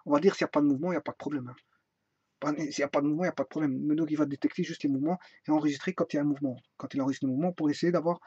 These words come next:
le moins possible de, de, euh, de, de masse de stockage, je veux dire, euh, euh, voilà, à devoir stocker. Moins de, d'informations à devoir stocker si on travaille,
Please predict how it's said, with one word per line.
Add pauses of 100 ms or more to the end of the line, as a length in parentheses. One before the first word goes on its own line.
(260)
le
moins
possible
de, (460)
de, (180)
euh,
de,
de
masse
de
stockage,
je
veux
dire,
euh, (1200)
euh,
voilà, (480)
à
devoir
stocker. (2750)
Moins
de,
d'informations
à
devoir
stocker
si (320)
on
travaille,